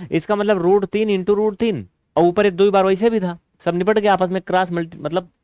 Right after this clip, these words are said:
डिवाइड हो गया एक प्रकार से। डिवाइड होने का मतलब ये होता है जैसे अगर छः बटा छः हो गया तो ज़ीरो नहीं हो जाता है,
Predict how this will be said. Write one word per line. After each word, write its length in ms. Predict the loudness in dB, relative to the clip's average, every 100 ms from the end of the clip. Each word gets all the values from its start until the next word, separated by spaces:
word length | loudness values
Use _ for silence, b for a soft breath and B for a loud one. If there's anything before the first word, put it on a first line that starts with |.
| _ _ _ -2
डिवाइड 340 | 2 4 4
हो 80 | 2
गया 100 | -2
एक 80 | -6
प्रकार 300 | -8 -6 -6
से। 180 | -10 -6
डिवाइड 300 | 0 0 0
होने 120 | -4
का 80 | -6
मतलब 220 | -6 -4
ये 60 |
होता 160 | -2 -4
है 20 |
जैसे 240 | -6 -8 -8 B -12 B
अगर 200 | 0 -2
छः 240 | 0 0
बटा 180 | 2 0
छः 200 | 2 2
हो 100 | 4
गया 100 | 2
तो 80 | 0
ज़ीरो 260 | 0 2 2
नहीं 140 | 2
हो 80 | 0
जाता 240 | 0 -2
है, 160 | -8